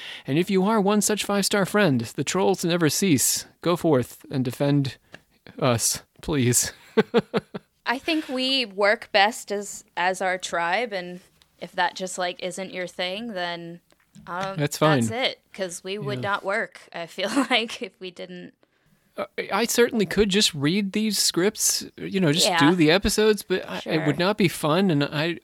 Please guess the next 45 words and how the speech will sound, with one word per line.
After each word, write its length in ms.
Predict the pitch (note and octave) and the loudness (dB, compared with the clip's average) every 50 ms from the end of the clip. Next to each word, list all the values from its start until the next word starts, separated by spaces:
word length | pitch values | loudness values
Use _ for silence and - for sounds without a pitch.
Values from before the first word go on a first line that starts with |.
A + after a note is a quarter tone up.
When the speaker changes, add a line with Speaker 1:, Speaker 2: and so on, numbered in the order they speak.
| - | -14
Speaker 1:
I, 240 | - D#3 E3+ E3+ - - | -12 -10 -10 -10 -6 -4
I 100 | - C3 | 0 2
don't 260 | C3+ D#3+ F#3 E3 C#3 | 4 4 4 2 0
want 220 | B2+ C3+ F#3+ B3+ B3 | -2 -2 -2 -2 -2
to. 200 | - - A2+ G#2+ | 0 0 0 0
I 60 | G#2+ | 0
don't 200 | G#2+ B2+ C#3+ - | 0 0 0 -2
like 240 | - C3+ C#3+ D#3+ - | -2 -4 -4 -4 -4
the 80 | - D3+ | -6 -6
product. 520 | - - - D3 F3 F#3+ B2+ G2+ - - | -4 -2 -2 0 0 0 -2 -4 -4 -4
I 40 | C3+ | -4
don't, 180 | B2 C3 D3 - | -4 -4 -4 -4
I 80 | - B2+ | -4 -2
don't 140 | D3 E3+ - | -2 -2 -2
like 200 | C#3 C#3+ D#3 - | -2 -2 -2 -2
how 120 | - D#3 E3 | -2 -4 -4
it 100 | - - | -4 -4
sounds 400 | - - D3 D3+ E3 D#3+ - - | -4 -2 0 0 0 0 0 0
when 100 | D#3 D3 | -2 -2
it's 120 | - - | 0 2
all 140 | D#3+ E3 E3 | 2 2 2
done. 260 | D3+ D#3+ F3+ D3+ C3+ - | 2 2 2 2 0 0
I 140 | D3+ D3+ G3 | 0 0 2
like 240 | G3+ G3 A3+ C4 - | 2 2 0 0 0
some 220 | - - G#3 G#3+ G3 | 0 0 0 0 2
podcasts 440 | G3 F#3+ A3 G#3 - F3 E3 E3 - | 2 2 2 2 0 0 -2 -2 -2
that 80 | F3 | -4
are 60 | D#3+ D#3 | -4 -2
just 240 | D#3 D#3 - - | -2 -2 -2 0
one 200 | - C#3 D3 D#3+ | 0 0 2 0
guy, 280 | D#3 C#3 D#3 F3+ E3+ B2+ | 0 0 0 0 0 0
don't 160 | A2 A#2+ C3 | 0 0 -2
get 140 | C3 - - | -2 -2 0
me 80 | - C#3+ | 0 0
wrong, 420 | C#3+ D#3+ F3 D3+ B2+ A#2 A#2 B2 - - - - - - - - _ _ - | 0 2 0 0 -2 -2 -6 -8 -12 -14 -16 -16 -16 -18 -20 -20 _ _ -4
uh, 140 | C3+ C3+ C3+ | -2 -2 0
but 140 | C3 C#3 C#3 | 2 2 2
I 40 | C#3+ | 2
have 160 | E3 F3+ E3+ | 2 0 0
limited 360 | C3 D3 D#3+ E3+ E3 E3+ D#3 | 0 0 0 0 0 0 -2
patience 400 | - - F3+ F3 - D#3+ C3 - | -2 0 0 0 0 0 0 0
<laughs> 80 | - - | 0 0
for 160 | C3 C3 D3+ | 2 2 2
them, 260 | - - - C#3+ C#3 | 2 2 0 0 2
so 400 | - - - - C3+ - - - | 2 2 2 2 0 -6 -10 -10